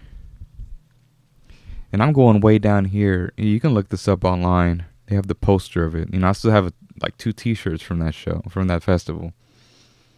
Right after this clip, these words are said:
Yeah, the Texas Hippie Coalition, Jim Breuer.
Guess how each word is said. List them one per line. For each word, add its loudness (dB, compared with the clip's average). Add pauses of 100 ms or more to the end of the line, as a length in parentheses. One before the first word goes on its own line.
(580)
Yeah, 0
the -2
Texas -2
Hippie 0
Coalition, 0 (240)
Jim -4
Breuer. 4